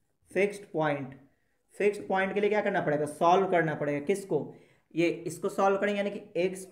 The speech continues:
plus y minus one is equal to zero and ये वाला line, यानी कि टू एक्स माइनस थ्री वाई प्लस one is equal to zero,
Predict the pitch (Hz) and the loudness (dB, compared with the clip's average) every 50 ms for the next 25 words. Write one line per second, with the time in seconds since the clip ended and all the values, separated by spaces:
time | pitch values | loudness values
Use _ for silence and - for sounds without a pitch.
0 | - 185 175 170 170 175 - - - - 147 151 151 151 147 156 175 196 190 - | 0 2 4 4 4 4 2 0 -2 -2 2 4 6 8 8 6 6 4 4 2
1 | 160 156 156 156 156 170 180 170 - 160 160 170 175 180 180 170 180 175 175 170 | 2 2 2 2 0 0 -2 -2 -2 -2 0 0 0 0 0 -2 -2 0 0 2
2 | 170 165 165 180 180 170 143 151 147 147 147 160 180 180 - - - - _ _ | 2 2 4 4 4 4 4 4 2 4 4 2 2 -2 -6 -12 -20 -20 _ _
3 | - 185 175 175 185 196 208 208 - - - 151 175 175 165 151 143 139 135 131 | -2 0 2 2 0 -2 -4 -10 -14 -6 -2 0 2 2 4 2 2 0 -2 -6
4 | 131 - - - _ _ _ - 151 147 160 156 160 196 208 220 214 - - - | -8 -10 -14 -20 _ _ _ -4 -2 -2 0 0 2 2 0 0 0 -4 -12 -18
5 | - _ _ _ _ - 180 175 190 214 208 - - - - - - - - 151 | -20 _ _ _ _ 2 6 6 6 6 6 2 -2 -10 -14 -20 -18 -10 -4 0
6 | 151 151 151 156 165 170 190 196 196 - - 180 190 - 180 160 147 147 156 160 | 2 4 4 4 4 2 2 0 0 0 2 2 2 4 4 4 4 4 2 2
7 | - - - - _ _ _ - 170 175 190 196 170 165 170 180 180 180 180 175 | -2 -10 -16 -20 _ _ _ 2 4 6 6 6 4 2 0 2 2 2 2 2
8 | 180 180 170 160 160 160 160 214 208 160 151 143 135 139 | 0 2 4 4 4 4 4 2 2 2 2 0 -2 -4